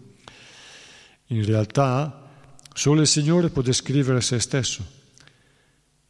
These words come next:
I suoi devoti eruditi possono anche loro descriverlo, ma solo in proporzione al potere che ricevono dal Signore. E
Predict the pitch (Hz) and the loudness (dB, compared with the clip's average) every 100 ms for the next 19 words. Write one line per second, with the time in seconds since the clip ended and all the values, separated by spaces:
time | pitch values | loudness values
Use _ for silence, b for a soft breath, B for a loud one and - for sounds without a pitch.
0 | _ 113 - 123 127 131 165 165 151 143 | _ -6 0 2 2 2 2 0 -2 0
1 | 175 180 156 127 - 131 135 131 151 214 | -2 -2 -2 -4 -2 0 0 2 2 2
2 | 160 123 - 120 113 101 95 92 82 b | 2 0 -2 -2 -2 -2 -6 -8 -12 b
3 | b b b b _ - 98 - 120 127 | b b b b _ -8 -6 0 2 4
4 | 147 135 131 117 123 - 113 110 113 113 | 2 0 -2 -2 -4 -2 -2 -2 -2 -4
5 | 120 113 120 135 139 127 120 113 - 120 | -6 -8 -6 -4 -6 -6 -4 -2 0 0
6 | 117 110 107 104 - 98 98 95 113 - | -2 -4 -4 -4 -6 -8 -10 -12 -16 -20
7 | _ _ - B B B B B B B | _ _ -20 B B B B B B B
8 | B B B B B B B _ 123 120 | B B B B B B B _ 2 2
9 | 117 117 113 113 113 110 110 110 | 2 2 0 0 0 -2 -2 -4